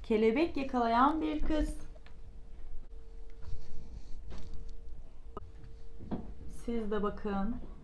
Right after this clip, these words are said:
rengine, desenine, çocuklara. Şöyle çevireyim.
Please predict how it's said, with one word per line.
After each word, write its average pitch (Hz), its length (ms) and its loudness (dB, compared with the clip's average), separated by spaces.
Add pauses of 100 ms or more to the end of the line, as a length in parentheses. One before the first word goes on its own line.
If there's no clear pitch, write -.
(840)
rengine, 196 720 2
desenine, 190 760 0 (1400)
çocuklara. 185 760 0 (560)
Şöyle 202 340 -2
çevireyim. 190 800 -2